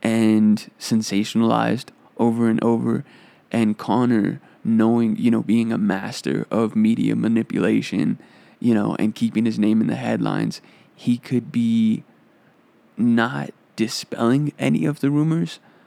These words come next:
intentionally, you know, and, and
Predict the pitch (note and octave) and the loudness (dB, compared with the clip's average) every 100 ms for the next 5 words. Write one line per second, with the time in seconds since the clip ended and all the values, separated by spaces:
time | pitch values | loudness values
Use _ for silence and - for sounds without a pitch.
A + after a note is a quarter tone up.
0 | _ _ _ _ B2 A#2 - B2 A#2 G2 | _ _ _ _ 0 0 2 0 0 -4
1 | D#2 - - - _ _ _ _ - B2+ | -4 -4 -8 -12 _ _ _ _ 0 2
2 | A2+ A2 - - A2 G#2+ - A#2 G2 G2+ | 4 2 -2 -2 0 0 0 -2 -2 -2